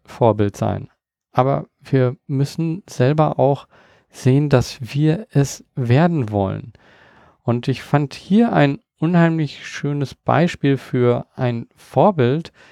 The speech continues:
war dieser Gedanke, ja, ich bin nicht arm, also ich habe kein Geld oder ich habe wenig Geld,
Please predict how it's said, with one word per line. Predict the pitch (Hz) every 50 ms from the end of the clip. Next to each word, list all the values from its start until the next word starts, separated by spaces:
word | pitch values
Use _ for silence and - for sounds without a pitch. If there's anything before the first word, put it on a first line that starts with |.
| _ _ _ _ _ _ _
war | _ 151 147 151 156 156 156 170 _ _
dieser | 151 147 156 156
Gedanke, | 143 139 123 120 117 131 165 175 - 180 165 156 170 - _ _ _ _ _
ja, | - 120 127 -
ich | - - - _ _ _ -
bin | - 143 185 196 - _
nicht | 139 131 131 123 - - - - -
arm, | 139 175 190 143 107 98 95 113
also | 143 127 117 123
ich | 120 - - -
habe | - 135 127 127 120 113
kein | - - 113 110 107 101 95 92
Geld | - 127 175 233 202 143 110 - -
oder | 107 107
ich | - -
habe | 110 107 98 92 104
wenig | 135 208 233 196 135 - -
Geld, | - 120 110 107 104 -